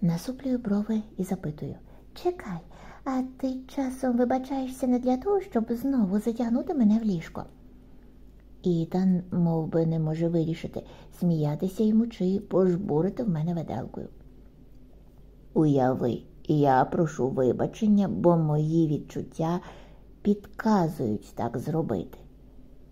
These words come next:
«Ти вмієш відчувати ще щось, окрім роздратування?»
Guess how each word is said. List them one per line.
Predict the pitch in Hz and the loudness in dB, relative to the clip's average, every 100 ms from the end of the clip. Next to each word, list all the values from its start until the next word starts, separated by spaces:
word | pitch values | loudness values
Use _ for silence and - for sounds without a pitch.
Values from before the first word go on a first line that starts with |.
| - - - - - | -20 -20 -20 -20 -6
«Ти | 220 214 | -4 -2
вмієш | 214 226 247 - 220 | 0 0 -2 -6 -6
відчувати | 208 - - 220 208 233 254 - 190 | -6 -10 -4 -2 -2 -4 -8 -8 -8
ще | - - - 226 196 | -8 -20 -6 -4 -4
щось, | - - 214 202 190 - | -10 -4 0 0 -2 -8
окрім | - 208 214 | -2 2 2
роздратування?» | 196 190 185 180 170 208 349 | 2 -2 -6 -6 -6 -4 -6